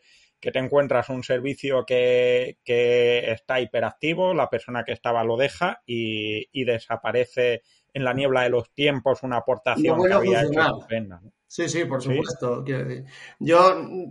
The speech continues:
Speaker 2: reconozco que eso es un perfil que lo ves y no, no necesariamente es un perfil que participe en redes sociales.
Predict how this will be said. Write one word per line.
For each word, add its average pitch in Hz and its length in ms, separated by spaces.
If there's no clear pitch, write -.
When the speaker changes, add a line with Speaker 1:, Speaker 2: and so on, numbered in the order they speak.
Speaker 2:
reconozco 170 560
que 175 520
eso 175 300
es 175 180
un 165 200
perfil 165 480
que 147 120
lo 135 140
ves 202 420
y 165 100
no, 214 240
no 220 220
necesariamente 190 680
es 151 60
un 170 100
perfil 156 280
que 143 120
participe 147 440
en 151 100
redes 143 240
sociales. 127 560